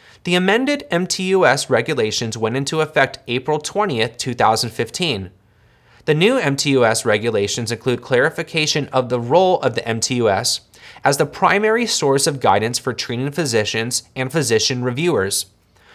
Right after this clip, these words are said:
Also, a description of the two limited situations that may warrant treatment based on recommendations found outside of the M T U S, such as if the medical condition or injury is not addressed by the M T U S,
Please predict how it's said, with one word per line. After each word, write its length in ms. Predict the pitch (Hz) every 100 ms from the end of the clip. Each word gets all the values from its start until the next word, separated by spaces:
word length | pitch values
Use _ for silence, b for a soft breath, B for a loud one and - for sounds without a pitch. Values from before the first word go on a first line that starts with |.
| B B B -
Also, 600 | 196 233 - 107 110 -
a 60 | 123
description 560 | 135 - 160 165 185
of 100 | 185
the 80 | 208
two 320 | - 165 156
limited 420 | 123 127 160 185
situations 720 | - 185 - 185 185 190 143
that 160 | 123 117
may 140 | 131
warrant 420 | 120 123 185 240 -
treatment 560 | - - 117 - 127
based 240 | 117 143 156
on 140 | 143
recommendations 800 | 135 139 147 131 135 135 135 -
found 300 | - 139 127
outside 600 | 127 120 - - 143 170
of 100 | 175
the 100 | 165
M 140 | 127 131
T 140 | 131
U 200 | 131 147
S, 320 | 98 117 - - b b b b
such 300 | - 196 190
as 120 | 202 180
if 140 | 175
the 60 | 147
medical 400 | 139 151 156 165
condition 600 | 175 156 139 135 151 147
or 260 | 123 110 -
injury 400 | 156 156 127 123
is 140 | 113
not 220 | 120 113
addressed 480 | 110 - 180 226 -
by 100 | 110
the 160 | 104 95
M 140 | 104
T 140 | - 104
U 160 | 98
S, 300 | 92 117 -